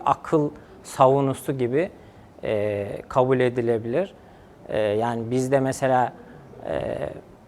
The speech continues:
düşünen bir adamın aklı öne çıkarması gerekir.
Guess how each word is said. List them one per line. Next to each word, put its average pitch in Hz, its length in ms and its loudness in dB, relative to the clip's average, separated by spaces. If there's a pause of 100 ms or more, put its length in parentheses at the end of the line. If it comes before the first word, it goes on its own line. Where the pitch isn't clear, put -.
(440)
düşünen 156 680 0
bir 131 220 2
adamın 165 420 -4 (420)
aklı 170 360 4
öne 170 220 4
çıkarması 110 640 0
gerekir. 98 540 -8